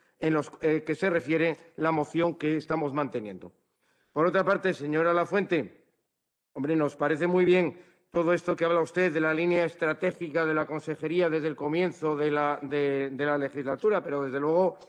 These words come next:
llevamos ya un tiempo en esta legislatura y no se ve, eh, ningún, como se diría antes, eh,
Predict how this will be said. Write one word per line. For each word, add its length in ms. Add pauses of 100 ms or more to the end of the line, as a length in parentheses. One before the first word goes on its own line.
(120)
llevamos 480
ya 400 (560)
un 180
tiempo 380
en 80
esta 200
legislatura 840
y 140
no 200
se 220
ve, 440 (500)
eh, 360
ningún, 580
como 260
se 160
diría 480
antes, 500
eh, 160